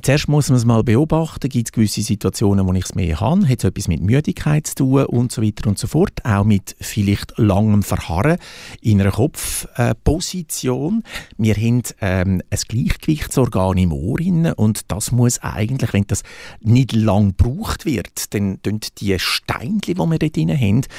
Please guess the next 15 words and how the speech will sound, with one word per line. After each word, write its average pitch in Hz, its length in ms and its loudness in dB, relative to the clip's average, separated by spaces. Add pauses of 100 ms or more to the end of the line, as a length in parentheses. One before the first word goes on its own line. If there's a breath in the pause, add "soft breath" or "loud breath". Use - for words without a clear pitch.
(280 loud breath)
die 107 80 4
verhocken. - 680 -2 (220)
Das - 160 -4
kann 98 220 0
auch 90 260 2 (420 loud breath)
durch 98 160 2
eine 87 140 2
Erkältung - 600 -4
bedingt 156 420 2
sein, 196 320 2
mit 101 180 2
Schleimbildung 143 840 2
und 151 140 0
so 143 100 0
weiter. 143 60 2